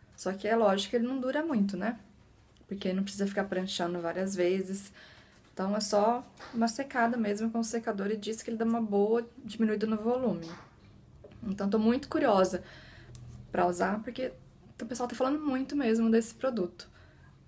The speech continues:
Eu comprei um pequeno, porque eu não sei se eu vou gostar, né? Eu iria comprar o maior, mas eu falei, "Ah,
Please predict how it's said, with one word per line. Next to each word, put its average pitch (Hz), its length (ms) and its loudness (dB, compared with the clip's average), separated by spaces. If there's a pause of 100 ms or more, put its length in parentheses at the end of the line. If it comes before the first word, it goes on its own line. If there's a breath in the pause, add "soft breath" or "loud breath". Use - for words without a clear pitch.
(200)
Eu 208 120 0
comprei 220 320 4
um 202 120 2
pequeno, 254 520 2
porque 190 240 -6
eu 180 40 -4
não 190 120 -4
sei 196 440 -2
se - 140 -14
eu 170 60 -8
vou 170 100 -6
gostar, 196 480 0
né? 262 300 -4
Eu 185 40 0
iria 202 240 0
comprar 208 300 0
o - 20 2
maior, 202 440 4
mas 247 200 -6
eu 233 60 -8
falei, 226 200 2
"Ah, 208 100 -4